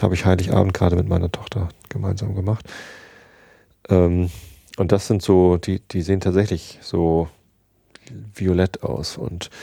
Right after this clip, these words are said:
äh, unten rechts auf dem Bild, Ausschnitt, den ich da gepostet habe, ist ein hellgrüner, nicht ganz so scharfer Punkt. Wobei das Bild ist auch nicht so besonders scharf. Leider,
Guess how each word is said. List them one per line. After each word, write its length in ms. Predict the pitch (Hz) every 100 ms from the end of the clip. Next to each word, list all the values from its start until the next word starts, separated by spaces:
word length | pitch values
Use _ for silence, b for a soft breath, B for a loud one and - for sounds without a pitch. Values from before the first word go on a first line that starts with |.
| B B B B
äh, 240 | - 82
unten 380 | 85 - 90 104
rechts 360 | 87 98 127 131
auf 140 | 110
dem 140 | 113
Bild, 260 | 104 107 107 - - - -
Ausschnitt, 560 | - 95 95 - 101 107
den 120 | 98
ich 100 | 101
da 140 | 101
gepostet 480 | 95 - 101 - 104
habe, 200 | 92 -
ist 120 | -
ein 140 | - 87
hellgrüner, 720 | 90 95 - 98 98 90 87 - B B B B B B B B B B -
nicht 200 | 98 -
ganz 180 | 101 107
so 100 | 98
scharfer 520 | - 92 101 - 87
Punkt. 400 | - 90 123 - b b b _ -
Wobei 200 | 85 82
das 140 | 85
Bild 200 | - 90
ist 140 | 98 -
auch 120 | 85
nicht 160 | 85
so 160 | - 85
besonders 460 | 82 73 80 80 -
scharf. 440 | - 82 82 -
Leider, 360 | 87 85 82